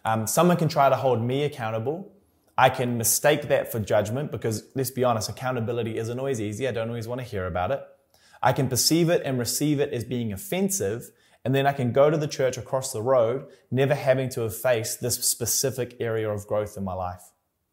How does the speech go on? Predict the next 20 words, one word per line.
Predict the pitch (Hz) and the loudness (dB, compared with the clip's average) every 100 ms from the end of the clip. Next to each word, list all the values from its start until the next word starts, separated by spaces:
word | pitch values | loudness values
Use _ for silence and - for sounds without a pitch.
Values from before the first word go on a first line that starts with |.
| _ _ | _ _
I've | - 123 | 0 6
got | 151 | 6
a | |
sub | - 151 | 8 6
point | 147 147 | 6 2
here | 131 123 | 4 4
which | 113 | 4
just | 123 117 | 0 4
says, | 110 107 | 6 6
um, | 104 101 101 | 2 0 0
you | 120 | -2
know, | 107 | -4
I'm | 98 123 | -2 2
hoping | 143 143 | 2 2
that | 139 | 0
we | 120 131 | 4 4
all | 127 | 4
have | 123 - | 2 -2
common | 135 123 113 | -4 -4 -4
sense | - 104 95 - | -4 -6 -6 -10